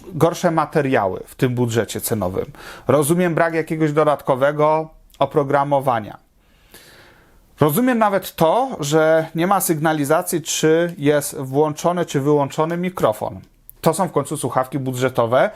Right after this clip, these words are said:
a producent chciał zabłysnąć przede wszystkim podświetleniem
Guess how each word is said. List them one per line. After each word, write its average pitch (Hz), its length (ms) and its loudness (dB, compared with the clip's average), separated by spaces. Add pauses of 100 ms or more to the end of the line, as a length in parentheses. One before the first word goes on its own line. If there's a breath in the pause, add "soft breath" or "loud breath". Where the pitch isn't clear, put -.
(280 loud breath)
a 147 100 2
producent 165 520 0
chciał 151 260 0
zabłysnąć 135 480 0
przede 143 240 -2
wszystkim 143 360 -4
podświetleniem 120 840 0